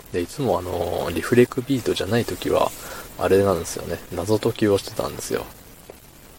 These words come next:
なんか、脳トレじゃないけど、変なやつ。変なやつやってたんですよ。うん。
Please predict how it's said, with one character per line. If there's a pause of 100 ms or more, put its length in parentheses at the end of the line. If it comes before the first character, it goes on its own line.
(180)
な
ん
か、 (300)
脳
ト
レ
じ
ゃ
な
い
け
ど、 (600)
変
な (840)
や
つ。 (640)
変
な
や
つ
や
っ
て
た
ん
で
す
よ。 (320)
う
ん。